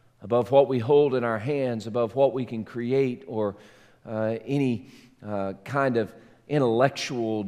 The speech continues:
journey we can make. We must trust God above all else. And when we trust him above all else, then we have certain victory and blessing from his hand.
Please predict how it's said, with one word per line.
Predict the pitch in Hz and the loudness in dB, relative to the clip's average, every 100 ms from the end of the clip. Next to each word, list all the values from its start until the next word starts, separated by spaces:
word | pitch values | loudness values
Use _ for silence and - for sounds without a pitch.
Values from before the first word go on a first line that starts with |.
| 92 | -6
journey | 92 139 139 123 | -2 0 2 0
we | 113 131 | -2 -4
can | 127 117 104 | -4 -6 -4
make. | 123 120 104 - - _ _ _ _ _ _ _ _ - | -2 -4 -6 -14 -20 _ _ _ _ _ _ _ _ -10
We | 117 | -2
must | 120 117 - | -2 -2 -4
trust | 143 120 - | -2 -2 -2
God | 123 117 104 | 0 0 0
above | 95 107 98 | -2 -4 -2
all | 101 95 | -2 -2
else. | 92 85 - - - - - | -4 -8 -12 -16 -16 -20 -10
And | 110 | -4
when | 113 143 | 0 2
we | 131 | 0
trust | 131 - 143 135 | -2 -4 -4 -4
him | - 147 120 95 - _ _ _ _ | -8 -4 -4 -6 -14 _ _ _ _
above | 127 131 156 | 2 6 8
all | 160 156 156 | 10 8 8
else, | 156 135 | 8 6
then | - 160 151 135 | 2 2 2 0
we | 135 175 165 | 0 0 0
have | 139 165 139 113 | 0 2 0 -2
certain | - 175 165 120 104 98 | -4 -2 -2 -4 -8 -8
victory | 120 127 - 92 85 76 - _ _ _ _ _ _ - | -6 -8 -8 -12 -12 -14 -18 _ _ _ _ _ _ -10
and | 101 92 | -6 -4
blessing | 101 110 - 92 85 | 0 0 -2 -10 -10
from | 98 87 | -8 -8
his | 87 85 | -8 -10
hand. | 90 85 80 | -12 -12 -16